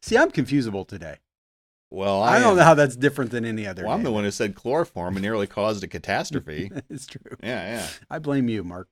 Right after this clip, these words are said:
Speaker 2: All right.
Speaker 1: How about your, uh, your B story, Mark?
Speaker 2: How about that B story? Yeah, I have my B story as entitled Ben versus Tom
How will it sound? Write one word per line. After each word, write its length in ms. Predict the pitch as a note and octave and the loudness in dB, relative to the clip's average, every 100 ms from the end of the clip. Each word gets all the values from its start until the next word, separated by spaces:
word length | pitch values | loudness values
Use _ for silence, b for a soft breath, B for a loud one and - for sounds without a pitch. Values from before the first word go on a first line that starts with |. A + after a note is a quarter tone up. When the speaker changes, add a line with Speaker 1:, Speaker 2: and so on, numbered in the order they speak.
| - | -12
Speaker 2:
All 60 | |
right. 340 | F#2+ F#2+ F2 F2 | -8 -6 -8 -2
Speaker 1:
How 100 | F3 | 0
about 240 | A#3+ B3+ | 4 4
your, 220 | F3+ F3+ D3+ | 4 4 6
uh, 200 | C3+ A#2+ | 6 4
your 240 | A2+ A2+ | 0 -2
B 180 | A2+ F3+ | 0 0
story, 280 | - F#2+ D#2+ | -2 -8 -8
Mark? 260 | D#2 - - | -12 -14 -8
Speaker 2:
How 160 | C#3+ B3+ | -4 2
about 300 | C3+ F#3+ G#2 | 2 2 0
that 200 | C3+ F2 | -2 -2
B 160 | F#2+ | -8
story? 300 | - D#2+ - _ C#3+ | -10 -14 -16 _ -2
Yeah, 240 | C#3+ D#2+ - | -2 -2 0
I 200 | A#2 D#3+ | 4 4
have 320 | F3 C#3+ A2 | 4 0 0
my 180 | A#2 A#2 | -2 0
B 220 | A2+ A#2+ | -2 -2
story 400 | - G#2+ F#2 F2 | -2 -2 0 -2
as 200 | F#2 F#2 | -4 -4
entitled 640 | F#2+ - F#2+ F2+ F2 E2 - _ _ _ _ _ _ | -8 -4 -2 -2 -6 -8 -16 _ _ _ _ _ _
Ben 320 | F2 B2+ G3 | -2 2 2
versus 400 | B2 C#3+ B2+ A2+ | 0 -2 -2 -6
Tom 480 | - B2 F2+ B1 G1+ | -6 -4 -6 -8 -20